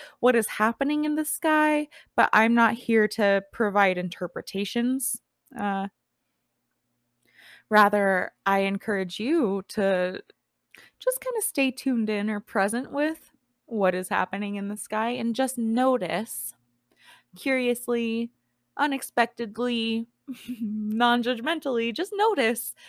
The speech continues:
um, how things may be reflected in your day-to-day life.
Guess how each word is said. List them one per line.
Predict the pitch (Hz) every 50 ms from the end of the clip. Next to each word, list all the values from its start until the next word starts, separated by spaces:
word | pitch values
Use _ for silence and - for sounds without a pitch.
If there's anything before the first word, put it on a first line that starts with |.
| - - _ -
um, | 226 233 226 233 233 202 - -
how | 226 - 254 240 247 254
things | 254 254 240 233 233 220 - - -
may | 220 214 214 214 208 208 214 214
be | 196 208 214 208 202 196 190
reflected | 175 190 196 190 - - - 311 311 302 _ 226 214 196
in | 202 190 190
your | 190 196 196 202 208 208 202 202
day-to-day | 180 185 185 175 175 175 175 175 175 170 170 175 175 - _ _ _ _
life. | - 170 156 - - - -